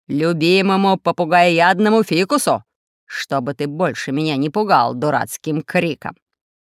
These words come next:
пригрозил повелитель растений. «На наш остров проникли какие-то охотники за растениями!» кричал попугай Кутя-Плютя. «Они направляются в сторону вашего замка!»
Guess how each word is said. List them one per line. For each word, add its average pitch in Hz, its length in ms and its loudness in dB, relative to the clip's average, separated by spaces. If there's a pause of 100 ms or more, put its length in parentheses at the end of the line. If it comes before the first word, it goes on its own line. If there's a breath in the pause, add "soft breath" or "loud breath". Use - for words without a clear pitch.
(240)
пригрозил 160 720 -4
повелитель 151 680 -8
растений. 139 640 -12 (880)
«На 330 280 2
наш 359 540 0
остров 415 720 2
проникли 381 680 0
какие-то 370 500 0 (260 loud breath)
охотники 370 920 0
за 196 140 4
растениями!» 392 1080 0 (520)
кричал 196 420 -4
попугай 196 420 -4
Кутя-Плютя. 196 680 -6 (360)
«Они 302 260 4
направляются 254 920 2
в 262 40 -4
сторону 339 720 4
вашего 381 560 2
замка!» 226 640 0